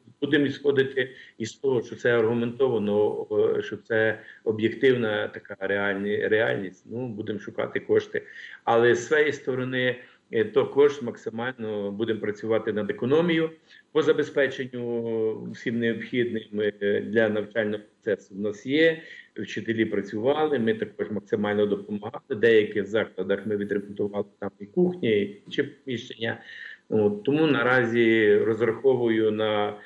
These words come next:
більш-менш спокійну ситуацію. Ну, і зможемо, зможемо належно надавати освітні послуги нашим діткам. І в тому числі позашкільні заклади в нас підготовлені до навчального процесу.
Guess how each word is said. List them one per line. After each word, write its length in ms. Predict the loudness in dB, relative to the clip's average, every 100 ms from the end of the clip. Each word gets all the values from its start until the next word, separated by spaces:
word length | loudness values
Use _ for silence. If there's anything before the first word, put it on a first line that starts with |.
| -20 -20 _ -6
більш-менш 440 | -6 0 0 0 -2 -14 -18 -20
спокійну 580 | -14 -10 -4 0 0 0
ситуацію. 1000 | -2 0 2 0 -2 -6 -4 -4 -6 -8
Ну, 200 | -8 -8
і 40 | -6
зможемо, 640 | 0 0 0 -2 0 -2
зможемо 720 | 0 2 2 2 0 0 -6 -12 -10 -10 -2
належно 640 | 2 4 4 0 -4 -6 -14 -20 _ -6
надавати 520 | 0 2 4 2 2
освітні 460 | 0 -2 -8 -8
послуги 580 | -10 -6 -6 -4 0 0 -2 -18 -6
нашим 340 | -4 -4 -4 -6
діткам. 460 | -4 -6 -8 -12 -14 -20 _ -12
І 40 |
в 80 | -6
тому 340 | 0 4 4
числі 380 | 2 -6 -4 -2
позашкільні 840 | -2 -6 -6 -6 -8 -8 -8 -6 -2
заклади 480 | -2 -2 -4 -2 -2
в 60 |
нас 180 | -2 -4
підготовлені 1040 | -8 -8 -2 -2 0 2 2 2 2 2
до 240 | 0 -2 -6
навчального 460 | -2 -4 -2 -4
процесу. 560 | -6 _ 0 0 0